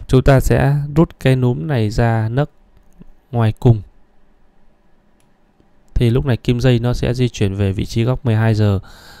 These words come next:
Và lúc này thì anh em sẽ vào điều chỉnh phút. Thì anh em vừa thấy cái kim phút nó vừa nhúc nhích một chút đấy. Thì chúng ta chỉ cần xoay cái núm này để chúng ta chỉnh thời gian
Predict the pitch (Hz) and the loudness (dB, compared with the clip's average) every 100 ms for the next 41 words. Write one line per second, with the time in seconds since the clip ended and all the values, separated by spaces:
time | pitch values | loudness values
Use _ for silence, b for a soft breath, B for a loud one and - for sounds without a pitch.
0 | B B 117 107 127 131 104 - 101 110 | B B 0 2 0 0 0 0 0 -2
1 | 110 107 - 117 117 120 107 95 - - | -2 -4 -4 -4 -2 0 0 0 -6 -16
2 | b b b b 127 120 110 110 90 92 | b b b b 2 4 4 0 -4 -6
3 | - - - - 220 - - - _ 180 | -16 -20 -2 2 2 0 -20 -20 _ -20
4 | 160 156 _ _ b b b - 120 123 | -20 -20 _ _ b b b -2 0 2
5 | 123 117 113 110 107 127 131 120 - 151 | 2 2 2 2 0 0 -2 -2 0 0
6 | 131 120 113 104 135 147 151 - - 160 | 2 4 6 6 4 2 -2 -2 -2 -4
7 | 165 - - - - - - - 107 - | -6 -12 -20 -20 -20 -20 -20 -10 -6 -6
8 | 110 120 - 101 107 101 95 95 - - | -4 -6 -6 -6 -4 -6 -8 -10 -14 -20
9 | - _ _ - - 110 101 110 107 127 | -20 _ _ -20 -8 -6 -4 -4 -6 -4
10 | 113 98 95 - - 104 - 90 92 95 | -4 -4 -4 -2 -2 -2 -2 -4 -4 -4
11 | - 107 | -2 -4